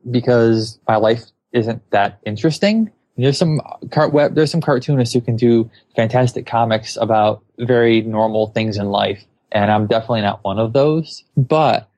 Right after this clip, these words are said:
I've always wanted to chronicle some of these musical memories as however I possibly can.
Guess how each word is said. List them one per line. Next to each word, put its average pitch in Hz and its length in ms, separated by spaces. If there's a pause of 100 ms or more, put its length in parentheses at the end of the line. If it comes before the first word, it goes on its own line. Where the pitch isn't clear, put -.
(140)
I've 123 160
always 135 420
wanted 123 400
to 113 340
chronicle 117 600
some 113 220
of 107 220
these 107 440 (180)
musical 110 840 (240)
memories 107 880 (140)
as 104 400 (120)
however 120 460
I 110 60
possibly 107 480
can. 104 500